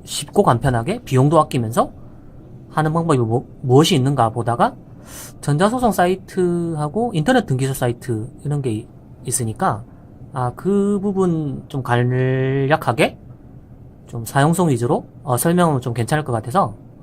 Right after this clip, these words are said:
어, 이거 한번 설명해 보도록 하겠습니다. 일단 네이버 같은데, 어, 사이트 주소를 알-, 아시기 힘드시니까 네이버 같은데 전자소송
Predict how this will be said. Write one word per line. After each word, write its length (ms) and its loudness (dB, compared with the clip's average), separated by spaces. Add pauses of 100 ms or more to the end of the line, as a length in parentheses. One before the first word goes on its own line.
(360)
어, 320 -8
이거 160 -2
한번 180 -2
설명해 320 2
보도록 240 -6
하겠습니다. 460 -12 (840)
일단 260 -6
네이버 280 4
같은데, 500 0 (720)
어, 440 -8 (100)
사이트 280 0
주소를 280 4
알-, 280 6 (160)
아시기 320 -2
힘드시니까 720 0 (680)
네이버 280 4
같은데 300 2
전자소송 580 2